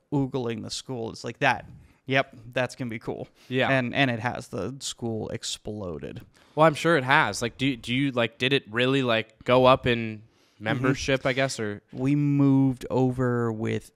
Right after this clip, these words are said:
Speaker 1: eighty-five kids, and last I checked, we had four hundred and twenty.
Speaker 2: Oh, wow.
Speaker 1: Yeah.
Speaker 2: That is crazy.
Speaker 1: Yeah. No, <laughs> it, it went up a lot.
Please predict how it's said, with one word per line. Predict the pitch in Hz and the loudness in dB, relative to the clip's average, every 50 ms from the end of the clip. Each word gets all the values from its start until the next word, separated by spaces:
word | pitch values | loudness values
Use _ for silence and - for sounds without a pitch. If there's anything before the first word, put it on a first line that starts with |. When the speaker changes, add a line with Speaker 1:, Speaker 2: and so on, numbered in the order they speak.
| _ _ _ - | _ _ _ -12
Speaker 1:
eighty-five | 110 120 123 123 123 120 123 120 113 - - 123 120 120 120 120 117 117 - _ - | -10 -8 -6 -6 -6 -6 -6 -8 -10 -10 -8 -6 -6 -6 -6 -6 -8 -10 -12 _ -14
kids, | - 123 - 82 78 - - - - - - - - - _ _ - _ | -12 -10 -8 -8 -8 -10 -12 -14 -14 -12 -12 -12 -14 -16 _ _ -14 _
and | 127 127 123 120 117 117 113 113 110 110 110 110 - - | -8 -6 -6 -6 -8 -8 -8 -10 -10 -10 -12 -12 -14 -14
last | 113 110 113 113 107 107 113 - - | -14 -10 -10 -10 -10 -10 -12 -12 -14
I | 113 104 | -14 -14
checked, | 113 - 117 107 - - | -12 -10 -10 -12 -10 -12
we | - 113 120 | -12 -12 -10
had | 113 104 110 - - 139 _ _ _ | -10 -12 -12 -16 -20 -20 _ _ _
four | - 92 - | -10 -10 -10
hundred | - - 55 - - - | -12 -12 -14 -16 -16 -16
and | - - - | -18 -16 -14
twenty. | - - - - - - - - - - - _ _ _ - | -12 -12 -12 -12 -14 -16 -16 -16 -18 -20 -20 _ _ _ -6
Speaker 2:
Oh, | 113 117 | -6 -6
wow. | 101 87 80 87 98 101 95 92 85 82 87 - | -6 -6 -8 -6 -4 -2 -2 -2 -4 -6 -6 -2
Speaker 1:
Yeah. | 131 131 117 - - _ _ | -2 -2 -2 -4 -12 _ _
Speaker 2:
That | 113 117 127 123 | 4 6 6 6
is | 110 104 - | 4 0 -4
crazy. | - - - - 113 117 117 117 110 95 185 143 | -10 -14 -18 -10 -6 -4 -4 -2 -4 -4 -2 -2
Speaker 1:
Yeah. | 135 113 104 - | -2 -2 -4 -6
No, | - 139 139 123 120 | -2 2 2 2 4
<laughs> | |
it, | 135 147 147 - | 4 4 6 6
it | 190 - 147 160 170 170 190 165 | 6 6 4 0 -2 -2 -4 -6
went | 147 151 139 127 | -4 -4 -2 -2
up | 127 120 - - _ _ - | -2 -4 -4 -8 _ _ -8
a | 120 | -8
lot. | 110 104 104 104 107 110 120 - - - - - | -8 -8 -10 -12 -12 -14 -14 -16 -18 -16 -14 -12